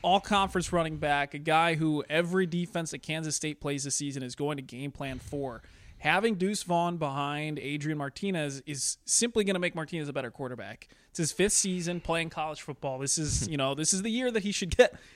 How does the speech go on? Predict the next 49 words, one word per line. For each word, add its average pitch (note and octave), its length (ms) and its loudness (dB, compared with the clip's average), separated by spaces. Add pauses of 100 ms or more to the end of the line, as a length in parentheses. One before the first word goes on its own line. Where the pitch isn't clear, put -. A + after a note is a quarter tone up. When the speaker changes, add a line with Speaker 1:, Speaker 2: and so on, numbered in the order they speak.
(140)
Speaker 1:
it F#3 100 8
all G#3+ 160 8
together. B3+ 300 4 (100)
Speaker 2:
Right. - 140 -16
Speaker 1:
And F3+ 80 0
this, G#3+ 120 2
this A3+ 200 4
should C4+ 180 0
be C4 100 4
the B3 140 2
Adrian A3 320 0
Martinez F#3 500 2
year. D#3+ 120 2
I'm D3 40 0
not D#3+ 160 -2
saying F3 200 0
this D#3+ 120 -2
is D#3 60 -4
gonna D#3+ 160 -2
be D#3 100 2
a C#3+ 60 2
Heisman F3 340 -2
year G3+ 140 -2
for G3 240 -2
him, F#3+ 80 -2
but D#3 160 0
this F3+ 180 4
is, F#3+ 220 0 (260)
this F3+ 160 2
is G#3+ 80 -2
gonna A#3 160 0
be G3+ 120 0
the F#3+ 80 -2
year F#3 160 2
that E3+ 100 0
I D#3 100 2
think E3+ 280 -2
he's E3+ 200 -2
going D#3+ 280 -4
to C#3 60 -2
helpfully E3+ 520 -2
be D3 120 -4
able D#3 140 -2
to C#3 60 -2
figure D#3+ 260 -4
out D#3 140 -2
turnover G3 480 0
issues D#3+ 520 -4
and B2+ 140 -6